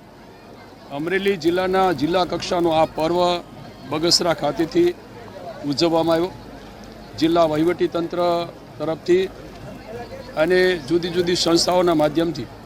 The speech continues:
ખૂબ સરસ મજાની વ્યવસ્થા ગોઠવવામાં આવેલી. આ વખતે આ કાર્યક્રમમાં આ વિસ્તારના સન્માનીય ધારાસભ્ય, સૌ પદાધિકારીઓ અને જિલ્લાના વહીવટી તંત્રના સૌ અધિકારીઓ અને કર્મચારીની ઉપસ્થિતિમાં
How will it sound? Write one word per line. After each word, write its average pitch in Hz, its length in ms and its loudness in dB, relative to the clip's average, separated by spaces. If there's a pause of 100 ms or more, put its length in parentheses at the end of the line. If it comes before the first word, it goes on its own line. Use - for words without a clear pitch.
(400)
ખૂબ 170 160 -4
સરસ 160 360 0
મજાની 170 300 0
વ્યવસ્થા 160 400 0
ગોઠવવામાં 147 600 0
આવેલી. 131 200 -2 (880)
આ 156 200 6
વખતે 160 400 0
આ 160 100 4
કાર્યક્રમમાં 165 760 0 (580)
આ 151 80 4
વિસ્તારના 160 440 0
સન્માનીય 156 540 0
ધારાસભ્ય, 156 640 -2 (440)
સૌ 151 220 0
પદાધિકારીઓ 160 800 2 (580)
અને 196 460 2 (240)
જિલ્લાના 185 360 4
વહીવટી 175 440 2
તંત્રના 170 720 0 (140)
સૌ 170 300 4
અધિકારીઓ 170 640 -2
અને 170 120 -2
કર્મચારીની 160 640 -4
ઉપસ્થિતિમાં 156 760 -2